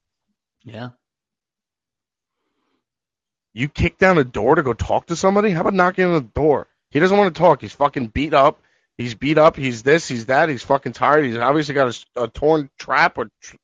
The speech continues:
Speaker 2: tricep, whatever the fuck it is. Give me a break.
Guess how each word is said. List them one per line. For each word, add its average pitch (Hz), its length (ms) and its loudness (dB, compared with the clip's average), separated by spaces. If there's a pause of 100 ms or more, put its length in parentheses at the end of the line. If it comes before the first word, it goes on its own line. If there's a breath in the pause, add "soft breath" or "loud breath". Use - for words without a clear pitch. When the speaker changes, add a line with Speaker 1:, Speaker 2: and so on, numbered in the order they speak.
Speaker 2:
tricep, 156 480 -4
whatever 160 280 0
the 180 80 0
fuck 110 320 -6
it 98 80 -18
is. 87 180 -14 (2500)
Give 180 120 -2
me 359 100 2
a 240 60 -2
break. 143 640 -2